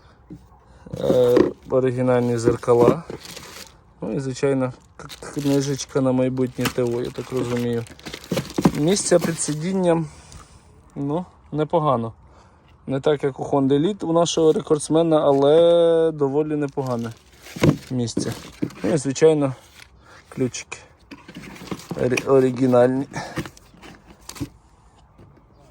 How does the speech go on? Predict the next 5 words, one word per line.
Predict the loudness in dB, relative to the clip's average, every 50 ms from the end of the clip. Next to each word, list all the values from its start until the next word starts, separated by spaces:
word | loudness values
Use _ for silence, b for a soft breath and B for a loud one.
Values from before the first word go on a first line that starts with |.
| -20 -20 _ _ -2 -2 -2 B B B B B B B 0
Матовий | 4 4 4 4 2 0 0 0 -2
такий | -4 -6 -6 -6 -8
красивий | -6 -6 -6 -4 -2 -2 -2 -2 -2 -4
колір | -4 -2 -2 -2 0 0 -2 -2
у | -2 -4 -6